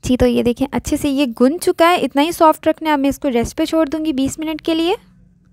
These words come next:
यहाँ पर जी इसके बीस मिनट पूरे हो चुके हैं, अच्छे से सेट हो चुकी है डो। देखें कितनी ज़्यादा पहले से जो है हार्ड हो चुकी है। और यहाँ पर मैंने इसको थोड़ा सा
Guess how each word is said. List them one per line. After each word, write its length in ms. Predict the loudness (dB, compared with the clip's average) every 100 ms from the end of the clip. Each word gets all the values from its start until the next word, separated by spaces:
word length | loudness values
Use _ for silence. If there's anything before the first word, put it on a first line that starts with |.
| _ _ -4
यहाँ 200 | 0 2
पर 160 | 2 2
जी 140 | 2
इसके 240 | 2 0 0
बीस 260 | 0 0
मिनट 240 | -2 -2 -2
पूरे 240 | 0 2
हो 200 | 2 0
चुके 300 | 0 -2 -2
हैं, 240 | 0 0 0
अच्छे 380 | -4 -6 2 4
से 120 | 4
सेट 260 | 4 2 2
हो 100 | 0
चुकी 320 | -2 -6 -2
है 120 | 0
डो। 280 | 2 2 2
देखें 380 | 0 -2 -2 -2
कितनी 320 | -4 -2 0
ज़्यादा 320 | 0 2 0
पहले 420 | 0 0 2 2
से 320 | 2 2 2 0 -8
जो 220 | -6 -4 0
है 140 | -2
हार्ड 320 | 0 0 2
हो 100 | 2
चुकी 360 | -2 -6 -4 -2
है। 140 | -2 -4 _ _ _ _ _ _
और 120 | 0 2
यहाँ 380 | 4 4 4
पर 200 | 4 4
मैंने 300 | 2 0 2
इसको 260 | 0 -2 -4
थोड़ा 440 | -2 0 2 0
सा 460 | 0 2 2 4